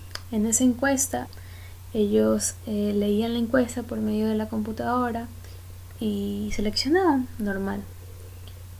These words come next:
Pero habían palabras, habían tecnicismo que ellos no sabían. Y yo tenía que explicarles. Y me sentían tan bruta por no saber lenguaje de señas que tenía que coger un papel y escribir su significado.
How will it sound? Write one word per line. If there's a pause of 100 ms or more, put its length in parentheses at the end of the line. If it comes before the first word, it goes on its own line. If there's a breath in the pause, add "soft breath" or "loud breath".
(180)
Pero
habían
palabras, (100)
habían
tecnicismo
que
ellos
no
sabían. (1300 loud breath)
Y
yo
tenía
que
explicarles. (480)
Y
me
sentían
tan
bruta (140)
por
no
saber
lenguaje
de
señas
que
tenía
que
coger
un
papel (760 loud breath)
y
escribir
su
significado.